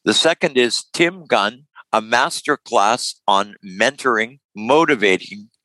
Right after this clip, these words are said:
and Making It Work. And that number is eight one five eight zero. And lastly, Mentors,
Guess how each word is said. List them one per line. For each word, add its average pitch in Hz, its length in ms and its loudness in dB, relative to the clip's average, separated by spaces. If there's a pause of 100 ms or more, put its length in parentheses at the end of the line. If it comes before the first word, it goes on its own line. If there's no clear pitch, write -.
(240)
and 104 200 -2
Making 117 340 0
It 104 140 -6
Work. 95 420 -4 (520)
And 107 140 -2
that 127 220 0
number 117 320 0
is 104 180 -4 (220)
eight 139 280 4
one 120 520 -2
five 107 440 0
eight 107 240 0
zero. 101 440 -2 (340)
And 110 200 -2
lastly, 127 800 -2 (220)
Mentors, 120 800 0